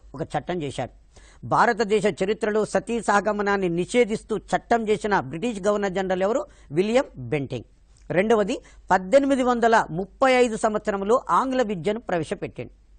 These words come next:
పద్దెనిమిది వందల ముప్పై ఐదు సంవత్సరంలో ఆంగ్ల విద్యను ప్రవేశపెట్టిండు. ఆంగ్ల విద్యను ప్రవేశపెట్టేదానికంటే ముందు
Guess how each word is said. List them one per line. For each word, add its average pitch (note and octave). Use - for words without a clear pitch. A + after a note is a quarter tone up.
పద్దెనిమిది G3
వందల F3+
ముప్పై F#3+
ఐదు B3
సంవత్సరంలో G#3
ఆంగ్ల A#3
విద్యను G#3+
ప్రవేశపెట్టిండు. D3
ఆంగ్ల C4
విద్యను B3+
ప్రవేశపెట్టేదానికంటే G3
ముందు F#3